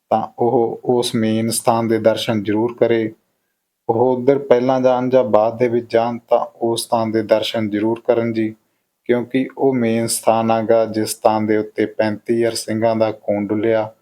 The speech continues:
ਤੇ ਅੱਜ ਵੀ ਉਸ ਸਥਾਨ ਦੇ ਉੱਤੇ ਉਹਨਾਂ ਦੀਆਂ ਲਾਸ਼ਾਂ ਦਫਨ ਨੇ। ਤਾਂ ਉਹ ਜੀ ਹੁਣ ਤੁਹਾਨੂੰ ਇਸ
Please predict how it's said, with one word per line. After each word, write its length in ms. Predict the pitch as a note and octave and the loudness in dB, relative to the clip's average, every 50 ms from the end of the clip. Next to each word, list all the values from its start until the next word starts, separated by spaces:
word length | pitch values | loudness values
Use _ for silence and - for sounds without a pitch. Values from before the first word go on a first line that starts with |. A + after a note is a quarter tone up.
| _ _ _ _ _ _ _ _ _ _ _ | _ _ _ _ _ _ _ _ _ _ _
ਤੇ 180 | - A2+ A2+ A2 | 2 2 2 2
ਅੱਜ 140 | A2 A2+ A2+ A#2 | 0 -2 -2 -2
ਵੀ 180 | A#2+ B2+ B2 | 0 0 2
ਉਸ 240 | B2 A#2 A#2 A2+ A2+ | 2 2 0 -2 -4
ਸਥਾਨ 340 | - - A#2 A2 G#2+ G#2+ G#2 | -2 0 0 0 2 0 2
ਦੇ 100 | G#2+ G#2+ | 2 0
ਉੱਤੇ 360 | G#2+ G#2+ - - A2 G#2+ G#2+ - - | 0 -2 -4 -2 -2 -2 -2 -4 -6
ਉਹਨਾਂ 300 | _ - A#2+ A#2 A#2+ A#2 | _ -6 -2 -2 0 0
ਦੀਆਂ 240 | A#2 A#2 A#2 A#2 A2+ | 0 0 0 0 2
ਲਾਸ਼ਾਂ 420 | G#2+ G#2 G2+ G2+ - - G#2 G2+ | 2 2 0 0 -2 -4 -6 -4
ਦਫਨ 400 | G2 F#2+ G2+ F#2 - - A2 A2 G#2+ | -2 0 -2 -2 -2 -2 -4 -2 -2
ਨੇ। 220 | G#2+ G#2+ G#2 A2 A2 _ _ _ _ _ _ _ _ _ _ _ _ _ _ _ _ _ _ _ - | -2 -2 -4 -4 -8 _ _ _ _ _ _ _ _ _ _ _ _ _ _ _ _ _ _ _ 0
ਤਾਂ 80 | A#2 | 2
ਉਹ 120 | A#2 A#2+ A#2+ | 2 2 0
ਜੀ 140 | A#2 B2 A#2+ | 0 0 -2
ਹੁਣ 200 | - C3 A#2+ A2 | -2 -4 -6 0
ਤੁਹਾਨੂੰ 480 | A2+ - A#2+ A#2+ A#2 A#2 A#2 - - - - | 2 2 2 2 0 -2 -2 -4 -6 -4 -2
ਇਸ 240 | A2+ A2 G#2+ G#2+ - | -2 -2 -2 -2 -6